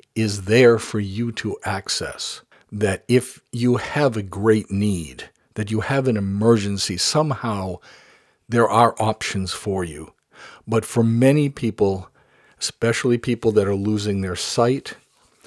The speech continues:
losing their hearing, perhaps arthritis keeps them from being able to type, to be able to be online. All of these things are reasons of why we need to think about the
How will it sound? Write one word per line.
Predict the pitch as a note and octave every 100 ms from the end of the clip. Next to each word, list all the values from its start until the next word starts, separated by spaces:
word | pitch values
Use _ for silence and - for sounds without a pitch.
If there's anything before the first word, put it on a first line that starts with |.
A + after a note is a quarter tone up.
| - _
losing | G#2 A2 G#2+ G2+
their | F#2+ F2
hearing, | E2+ - C#3 C3+ C3+ C3+ C3+ - _ _
perhaps | - A#2+ B2 A#2+ - -
arthritis | A2 - A#2 A#2+ C3 B2 - - _ - _
keeps | - D3 -
them | - B2
from | A#2 G#2+
being | G#2 A2+
able | A2 A2 G#2+
to | G#2 - F2+
type, | - - A2+ D3 - - _ _ _
to | -
be | A2 A2+
able | A#2
to | A#2 A#2+
be | A2+
online. | A2+ A#2 A2+ A#2+ A#2+ A#2+ - - _ - _ _ _ -
All | C#3+ D#3+
of | D3
these | C#3 A#2+
things | - A2+ G#2 G2+ G2 -
are | G#2+ G#2
reasons | G#2 C3 A#2+ A2 G#2 F#2+
of | F#2 -
why | G#2+ G#2+ G#2 G2 G2 -
we | G#2+ B2+ E3+ E3
need | E3 F3+ F3 B2+ G#2+ A2 - _ _ _ _
to | - C3
think | - - D#3+ C#3 -
about | A2 A2+ A2 G#2+ - _ _
the | - G#2